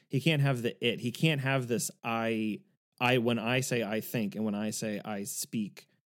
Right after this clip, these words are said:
and when I am doing things, that it's not I who's doing it. It's some, it's some it. Like, that he can't have that. And then also this, like, fully conscious, the self-mastery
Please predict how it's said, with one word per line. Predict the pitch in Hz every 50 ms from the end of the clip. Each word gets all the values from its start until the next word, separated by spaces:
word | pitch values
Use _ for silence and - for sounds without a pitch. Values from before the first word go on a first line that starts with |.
| _ _ _
and | - 113
when | 117 117
I | 113 113 120 123 120 120 120 120 107 - - _ _ _ _ _ _
am | - 120 113 104
doing | 101 120 110 117 120 113
things, | - - 101 95 92 -
that | 104 107
it's | 104 -
not | - 120 117 113 - - _ _ _
I | 117 113 110 110 110 110 107 101 104
who's | 107 98 92
doing | - 107 101 104 101
it. | 98 92
It's | 90 90 - -
some, | - 110 104 98 95 90
it's | 104 - -
some | 107 101 - - _ _
it. | 110 101 - - - _ _ _ _ _ _ _ _ _ _ _ _
Like, | - 113 110 110 - -
that | 120 117 120 - - _
he | - - 135 139
can't | - - 151 131 - -
have | 131 131 127 123 120 117
that. | 117 107 104 - 95
And | 107 107
then | 107 107
also | 107 110 110 107 - - 117 107 101
this, | 101 95 - -
like, | 107 98 95 82 - - - _ _ _ _ _ _ _ _ _ _
fully | - - - 135 127 127 127 127 120
conscious, | - - - 123 113 107 - - 107 - - - - - - - _ _ _ _ _ _ _ _ _ 143 - _ _ -
the | 160 143 135 - - _ _ _ _ 147 - - - - -
self-mastery | - - - 123 117 110 - - 117 107 104 110 113 - - 107 101 98 95 95 95 98